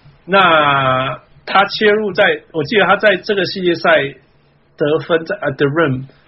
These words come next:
的那个攻击命中率好像有五六成这样，很接近六成，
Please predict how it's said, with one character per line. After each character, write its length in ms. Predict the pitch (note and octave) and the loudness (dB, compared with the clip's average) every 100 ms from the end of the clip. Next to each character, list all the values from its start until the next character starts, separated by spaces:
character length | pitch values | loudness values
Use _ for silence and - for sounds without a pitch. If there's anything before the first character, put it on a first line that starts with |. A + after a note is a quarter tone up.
| _ | _
的 260 | D#3 C#3+ C3+ _ _ F#3 | 0 0 -2 _ _ -6
那 100 | E3+ | -4
个 440 | D3+ C3 B2 B2+ | -2 0 0 -2
攻 240 | C3 E3 F3 | -2 -2 -2
击 300 | - B2+ B2+ | -4 -4 -4
命 200 | D#3+ D3 | -4 -2
中 220 | D3 C#3 | 0 0
率 100 | C#3+ | 0
好 120 | A2+ | 2
像 80 | C3+ | 2
有 100 | C#3+ | 0
五 260 | B2+ A2 G#2+ | -2 -6 -2
六 200 | C3+ D#3+ | 0 0
成 280 | - A#2+ - | -2 -8 -8
这 60 | D3 | -8
样， 100 | C3 | -2
很 160 | B2+ | 0
接 160 | B2+ E3+ | 2 2
近 180 | F3+ D3 | 2 0
六 200 | D3 B2 | 2 0
成， 280 | - C#3 | -4 -12